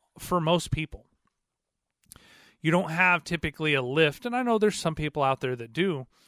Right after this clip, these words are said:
that we can raise it up and do a good evaluation to say, "Hey, you're in great shape. You're, you're good to go for the next three to five thousand miles." A lot of times that gets overlooked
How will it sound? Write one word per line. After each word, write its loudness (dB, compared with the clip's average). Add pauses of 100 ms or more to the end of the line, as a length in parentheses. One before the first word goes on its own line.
(360)
that 4
we 2
can -6
raise 2
it 0
up 2
and -6
do 0
a -2
good 0
evaluation 0
to -12
say, -10
"Hey, -4
you're -2
in -4
great 0
shape. 2 (320)
You're, 2
you're -6
good 0
to -10
go 2
for -2 (120)
the -12
next -4
three -6
to -8
five -2
thousand -6
miles." -4 (1800)
A -2
lot 6
of -4
times 0
that 2
gets -4
overlooked 0